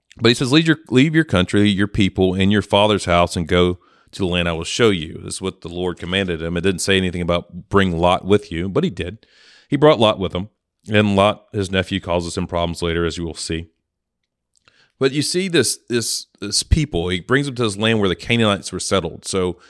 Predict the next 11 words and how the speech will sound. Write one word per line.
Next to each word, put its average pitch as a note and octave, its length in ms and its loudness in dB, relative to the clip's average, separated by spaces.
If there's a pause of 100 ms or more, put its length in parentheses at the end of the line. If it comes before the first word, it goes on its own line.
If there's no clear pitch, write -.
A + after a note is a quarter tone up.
(280)
imagine C3 380 0
you A#2 160 2
going G#2 260 0
to F2+ 120 -10
some F2 180 -8
foreign G#2 400 -2
country, F2+ 640 -4 (280)
um, F2 440 2
and F2 240 -4
God G2 480 0
being F#2 400 -4